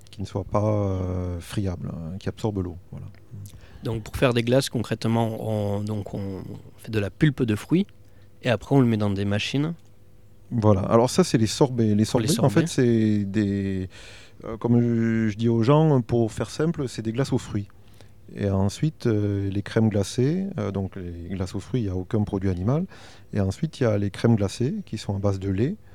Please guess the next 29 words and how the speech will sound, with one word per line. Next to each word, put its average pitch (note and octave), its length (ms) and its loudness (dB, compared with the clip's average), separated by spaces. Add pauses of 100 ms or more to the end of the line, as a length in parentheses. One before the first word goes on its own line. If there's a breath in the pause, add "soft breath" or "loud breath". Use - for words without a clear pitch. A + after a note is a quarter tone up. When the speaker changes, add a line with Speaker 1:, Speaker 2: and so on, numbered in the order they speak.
(500 soft breath)
Speaker 1:
euh, F2 920 -6
de F2 120 -6
lait, F#2 280 -4
euh, A#2+ 360 -4
de F#2 100 -6
crème, A#2+ 520 -2
de G2 100 -2
jaune F#2 240 0
d'œuf. B2 400 -2
Euh, F#2 520 -2 (240)
et F#2 920 -10
sur, F#2+ 500 -12
euh, F#2 380 -4
ces F#2 360 -8
ingrédients, G#2 800 -2
euh, F#2 260 -4
viennent F#2+ 460 0
s'ajouter G2+ 560 -2
les A2 80 0
différents F#2 320 -8
parfums, A2 420 -4 (560 loud breath)
euh, E2 40 -12 (140)
soit E2+ 200 -10
de E2+ 60 -10
la E2+ 100 -10
vanille, G#2+ 560 -2
euh, F#2 220 -6 (260)
ou, F#2 60 -10
ou F#2 160 -12